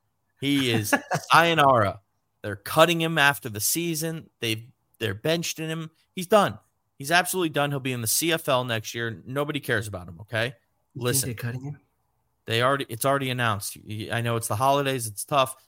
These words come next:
Speaker 1: They already announced they're parting ways after the season. He's gone. Don't feel bad for him. He's got hundreds of millions, and he's married to Sierra. He just
Speaker 2: Yeah, he's
Speaker 1: sucks
Speaker 2: good.
Speaker 1: at football now, okay? Jared Stidham ain't that bad. Give Sean Payton the ropes now.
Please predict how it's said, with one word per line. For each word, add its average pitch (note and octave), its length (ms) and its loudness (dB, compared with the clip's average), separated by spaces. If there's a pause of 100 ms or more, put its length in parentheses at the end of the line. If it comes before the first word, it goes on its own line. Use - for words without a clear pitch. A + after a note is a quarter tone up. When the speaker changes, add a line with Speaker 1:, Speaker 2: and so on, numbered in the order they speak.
(160)
Speaker 1:
They A#2 100 -2
already C#3+ 220 6
announced B2+ 340 2
they're A2 100 -2
parting A#2+ 360 -2
ways A2 260 0
after G#2 220 -2
the G#2 100 -8
season. C3 440 -6
He's A#2+ 340 -6
gone. G2 380 0 (340)
Don't D3 180 -4
feel F#3 140 0
bad C3+ 280 4
for C#3 160 -2
him. D3 120 -4
He's A#2 160 -6
got G2 140 0
hundreds D#3 420 -4
of D3+ 60 -4
millions, C3+ 360 -4
and A2+ 80 -2
he's G#2 140 -4
married A2+ 240 0
to A2+ 40 -6
Sierra. G2 480 -2 (280)
He B2 120 -8
just C#3 240 0
Speaker 2:
Yeah, - 60 -2
he's A2 60 -2
Speaker 1:
sucks C3 220 0
Speaker 2:
good. - 100 2
Speaker 1:
at - 120 -20
football E2 380 -12
now, D#2 220 -18 (120)
okay? A2+ 360 0 (400)
Jared E3 240 4
Stidham C3 420 4 (500)
ain't A2+ 200 0
that B2+ 240 4
bad. G2+ 340 2 (400)
Give C3+ 180 0
Sean E3+ 300 4
Payton D#3+ 320 -2
the B2+ 100 -2
ropes A2 380 0
now. F#2+ 260 -10